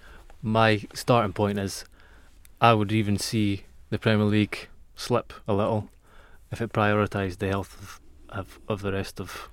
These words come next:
English football, i e the pyramid. And that might be because I played in it, and it might be because, I don't know, for the first five years I worked here, I've, I've traipsed around the country <laughs> visiting these places all the time.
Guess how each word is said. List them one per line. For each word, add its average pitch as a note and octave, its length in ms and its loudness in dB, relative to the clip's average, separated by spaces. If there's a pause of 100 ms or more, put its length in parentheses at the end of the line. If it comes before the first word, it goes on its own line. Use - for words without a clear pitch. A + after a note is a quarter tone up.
English F#2+ 280 -6
football, G2 340 -8
i F#2+ 140 -4
e F#2+ 80 -4
the F#2 100 -6
pyramid. G2 460 -6 (560)
And G2+ 100 0
that A#2 60 6
might A2+ 200 4
be A2 80 4
because G#2 320 0
I G2 80 4
played A2 280 2
in G2 120 0
it, - 180 -6
and A2 100 -4
it - 40 0
might G#2+ 180 0
be G#2+ 120 0
because, - 380 -4 (360)
I G2+ 80 -4
don't G2+ 100 2
know, F#2+ 160 4
for - 200 -8
the - 460 -16
first A#2+ 200 0
five G#2 180 4
years G2+ 140 4
I G2 40 2
worked G2+ 240 0
here, G2 180 0
I've, F#2 80 -4 (320)
I've - 200 -6
traipsed A#2 280 0
around G2+ 180 4
the G2+ 60 -2
country A2+ 280 6
<laughs> D#3 60 12
visiting F#3 240 12
these E3+ 120 12
places E3 280 12
all C3+ 120 12
the B2 80 10
time. A#2+ 220 10